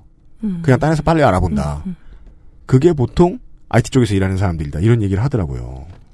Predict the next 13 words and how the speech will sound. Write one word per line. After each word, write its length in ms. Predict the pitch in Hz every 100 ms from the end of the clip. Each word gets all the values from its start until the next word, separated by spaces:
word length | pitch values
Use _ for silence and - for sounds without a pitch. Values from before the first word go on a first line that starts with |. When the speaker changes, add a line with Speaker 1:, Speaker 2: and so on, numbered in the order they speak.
| - - -
Speaker 2:
그러는 680 | - 143 185 233 240 240 220
마인드를 460 | 156 165 160 160
가진 260 | 139 113 117
사람들이면 680 | 127 120 104 98 113 175 101
내 180 | 120
직장을 420 | 135 - - 127 123
바꾸자는 540 | - - 120 107 101
결의를 380 | 95 95 104 98
모여서 360 | 87 101 95
한다는 420 | 92 147 143 117 101
게 60 |
쉽지가 360 | 101 - - -
않거든요. 320 | - - -